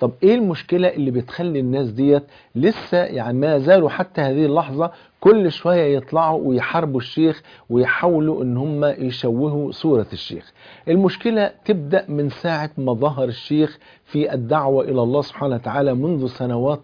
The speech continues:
طويلة بفضل الله سبحانه وتعالى. لما ظهر الشيخ كان في الوقت ده الإلحاد كان منتشراً في بلادنا انتشار النار في الهشيم،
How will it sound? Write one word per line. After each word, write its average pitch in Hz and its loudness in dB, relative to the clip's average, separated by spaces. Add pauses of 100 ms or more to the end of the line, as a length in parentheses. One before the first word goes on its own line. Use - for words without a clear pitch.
طويلة 147 2 (280)
بفضل 127 -2
الله 131 2
سبحانه 123 -4
وتعالى. 90 -8 (340)
لما 196 2
ظهر 156 -2
الشيخ 160 -4
كان 175 -2
في - -10
الوقت 139 -2
ده 151 -2
الإلحاد 143 -2 (380)
كان 165 0
منتشراً 135 -4
في 151 -2
بلادنا 131 0
انتشار 135 -4
النار 135 0
في 143 -6
الهشيم، 92 -6